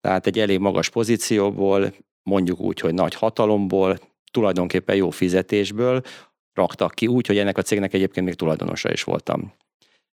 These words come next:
Igaz, hogy pici, de, de voltam tulajdonosa. És ebből kerültem olyan helyzetbe az egészségem megromlása véget, amikor már tényleg az volt, hogy már nem volt más út, mint az, hogy akkor negyvenöt éves voltam, és akkor azt mondtam, hogy hú, hát akkor most, most aztán hova?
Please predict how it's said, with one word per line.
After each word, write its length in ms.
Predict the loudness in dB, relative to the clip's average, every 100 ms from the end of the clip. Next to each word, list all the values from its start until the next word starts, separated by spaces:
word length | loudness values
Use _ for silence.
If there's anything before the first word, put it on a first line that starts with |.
| _ -4
Igaz, 300 | 0 0 -4
hogy 100 | -4
pici, 280 | -4 -2 0
de, 120 | -2 -4
de 140 | -4 -2
voltam 360 | -2 -2 -4
tulajdonosa. 560 | -2 -4 -4 -6 -4 -4
És 260 | -2 -4 -4
ebből 580 | -4 -4 -2 0 0 -2 -8 _ -6
kerültem 720 | -2 0 -2 -2 -2 -2 -4 0
olyan 220 | 0 2
helyzetbe 640 | 2 2 0 -2 -2 -2 0
az 100 | 0
egészségem 800 | 0 -2 -4 -2 0 0 -2 -4
megromlása 640 | -2 0 0 0 -2 -2 0
véget, 600 | 0 0 -2 -6 -20 _
amikor 380 | 0 0 0 0
már 200 | 0 0
tényleg 340 | 0 0 2
az 200 | 2 0
volt, 180 | 0 0
hogy 100 | 0
már 140 | 2
nem 180 | 2 0
volt 320 | 2 0 0
más 300 | -2 -2 -2
út, 300 | -2 -2 -2
mint 240 | 0 -2 0
az, 320 | 0 0 0
hogy 180 | 0 0
akkor 280 | -2 0 2
negyvenöt 380 | 2 2 -2 -2
éves 220 | -4 -2
voltam, 280 | 0 0 0
és 120 | -2
akkor 160 | -4 -4
azt 140 | -2
mondtam, 380 | -6 -4 -4 -2
hogy 240 | -4 -4 -8 -20 -20 _
hú, 120 | -2 0
hát 220 | -2 -2
akkor 260 | -4 -4
most, 220 | -4 -6 -8
most 260 | -6 -4 -2
aztán 300 | -2 -2 0
hova? 400 | 0 0 -2